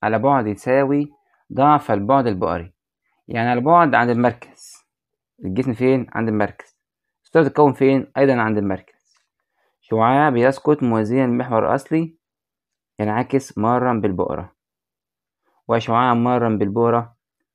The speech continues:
ينعكس موازيا للمحور الأصلي. نقطة التقاء الشعاعين هنا عند إيه؟ عند المركز. خواص الصورة بتكون حقيقية، مقلوبة، ومساوية للجسم. اتنين،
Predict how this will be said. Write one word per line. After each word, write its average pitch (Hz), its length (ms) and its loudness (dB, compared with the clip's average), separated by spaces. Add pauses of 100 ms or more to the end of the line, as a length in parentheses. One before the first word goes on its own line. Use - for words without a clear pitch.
(120)
ينعكس 117 580 -6
موازيا 104 520 -4
للمحور 107 520 -4
الأصلي. - 320 -6 (720)
نقطة 131 200 2
التقاء 135 260 -2
الشعاعين 139 600 -2 (140)
هنا 127 220 -4
عند 107 240 -4
إيه؟ 98 300 -4
عند 120 220 -4
المركز. - 580 -10 (560)
خواص 123 300 0
الصورة 127 340 -2
بتكون 120 580 -4
حقيقية، 127 680 -4
مقلوبة، 113 640 -4
ومساوية 104 840 -2
للجسم. 90 640 -10 (1700)
اتنين، 110 440 -4